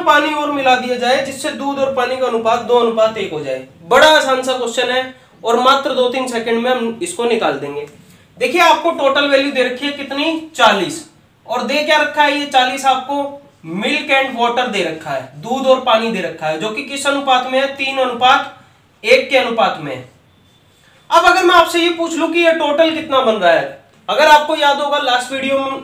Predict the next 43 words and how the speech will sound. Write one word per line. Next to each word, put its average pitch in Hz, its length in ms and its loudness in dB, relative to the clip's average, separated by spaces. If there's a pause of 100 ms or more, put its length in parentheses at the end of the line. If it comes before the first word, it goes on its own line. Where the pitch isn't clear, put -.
(200)
में 254 240 8
हमने 247 260 2
पढ़ा 240 300 2
था 269 100 2 (500)
कि 247 40 6
अगर 269 260 4
total 294 380 2
अनुपात 277 440 2
आपको 262 240 0
दे 247 120 -4
रखा 240 220 -2
और 302 160 4
total 269 300 2
value 247 300 2
दे 254 120 2
रखी 226 260 2
है 254 140 4
तो 269 80 0
आपको 240 340 4
बांटना 226 340 4
आना 208 200 4
चाहिए। 139 360 -8 (440)
यहां 240 300 2
पर 311 180 -2
total 285 260 0
अनुपात 277 440 0
कितना 269 240 -6
है, 311 220 2
चार, 180 420 0
Total 254 300 4
value 277 260 2
कितनी 277 320 -6
है, 302 220 -2
चालीस, 196 520 0
तो 226 140 -4
चार 262 340 6
बराबर 294 360 2
चालीस 262 400 2
के, 302 80 -6
एक 254 480 2
बराबर 269 340 2
कितने 277 300 -6
के, 302 160 0